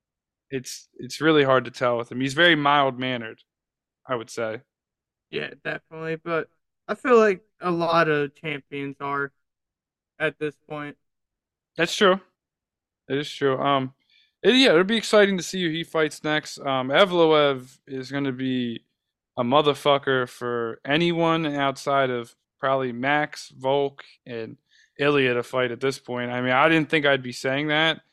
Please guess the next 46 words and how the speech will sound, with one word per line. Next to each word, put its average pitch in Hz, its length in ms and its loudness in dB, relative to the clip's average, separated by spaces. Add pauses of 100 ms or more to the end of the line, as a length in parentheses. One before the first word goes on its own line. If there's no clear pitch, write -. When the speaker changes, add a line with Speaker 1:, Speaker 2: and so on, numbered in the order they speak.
(220)
Speaker 1:
I 131 100 0
thought 143 200 2
his 131 120 -4
hype 135 220 -2
train 139 260 -6
would 127 80 -8
have 120 80 -12
stopped, 139 520 -2
like, 127 300 -10
with 123 140 -6
some 131 220 -4
guy 131 220 4
like 131 140 0
Arnold 131 280 -4
Allen 135 200 -2
in 127 60 -6
the 123 60 -8
rankings, 135 560 -6
but 120 260 -2 (420)
when 135 120 0
you 139 100 0
look 143 200 2
down 147 300 2
him, 147 180 0
I 135 60 -2
mean, 127 280 -4
you 123 100 -6
have 139 200 0
Yair, 135 760 0 (960)
T-City, 139 600 -2
obviously. 131 600 -2
Evloev's 135 600 0
now 127 180 -4
ranked 120 320 -6
num-, 120 220 -6 (320)
ra-, 139 300 2
now 147 200 2
ranked 135 240 2
five 123 540 0
over 123 260 -6
Arnold 123 260 -2
Allen, 120 280 -4
who's 120 140 -12
at 113 140 -14
six. - 640 0
Um, 117 400 -2